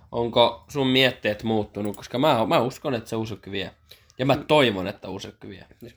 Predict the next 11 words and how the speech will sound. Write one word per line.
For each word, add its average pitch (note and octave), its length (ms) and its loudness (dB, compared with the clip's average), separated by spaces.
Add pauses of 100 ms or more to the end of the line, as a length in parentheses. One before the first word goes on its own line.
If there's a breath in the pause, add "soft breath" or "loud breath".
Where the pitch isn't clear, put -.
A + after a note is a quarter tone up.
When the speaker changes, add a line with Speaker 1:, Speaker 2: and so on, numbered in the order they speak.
(140)
Speaker 2:
kyllä A2+ 140 -4
munkin A#2+ 300 -2
mielestä A#2+ 380 -2
Usukilla A2 480 -2
on G2+ 360 -2
hy-, G#2 80 -10 (120)
hyvät A#2 280 -2
mahdollisuudet G2 800 -4 (1300)
ottaa F2+ 640 -8 (1120 soft breath)
W. B2 580 4 (300 soft breath)
Speaker 1:
Mm. A#2 320 -4